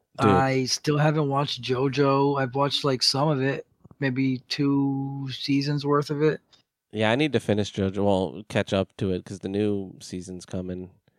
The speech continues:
Speaker 1: um, which is gonna be good. But yeah, no, Pete, we pretty much, we force each other to watch <laughs> and play things. I mean, there's nothing you've
Speaker 2: Yeah.
Speaker 1: ever been, like, said, "I refuse," you know?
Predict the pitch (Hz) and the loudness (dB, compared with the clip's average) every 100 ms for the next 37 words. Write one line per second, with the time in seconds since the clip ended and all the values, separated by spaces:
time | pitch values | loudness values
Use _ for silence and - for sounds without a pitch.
0 | _ _ _ _ _ _ - 92 90 87 | _ _ _ _ _ _ -6 -6 -6 -8
1 | 87 101 _ _ _ _ _ _ _ - | -12 -16 _ _ _ _ _ _ _ -6
2 | 98 - 92 78 85 - 62 80 - - | -6 -6 -6 -6 -6 -8 -10 -12 -14 -14
3 | - _ _ _ _ _ _ _ _ _ | -14 _ _ _ _ _ _ _ _ _
4 | _ _ _ _ - 185 165 185 143 - | _ _ _ _ 2 4 6 4 4 0
5 | _ - 135 135 - 135 170 - 196 175 | _ -4 -2 -2 -2 0 0 2 2 4
6 | 147 - - _ _ _ _ _ - 143 | 2 2 -12 _ _ _ _ _ -6 0
7 | 151 117 113 - 92 95 95 95 95 95 | 2 4 4 2 -4 -2 -2 -2 -4 -6
8 | - - - - 98 - 92 95 101 185 | -8 -12 -8 -6 -6 -4 -6 -6 -2 2
9 | 196 170 180 180 226 233 151 143 156 147 | 4 4 4 4 2 4 6 8 8 6
10 | 127 117 101 _ - 113 98 95 - 104 | 6 4 2 _ -2 0 0 -2 0 2
11 | 101 101 - 107 92 82 - 98 98 | 4 0 -2 -2 -2 -4 -8 -6 -6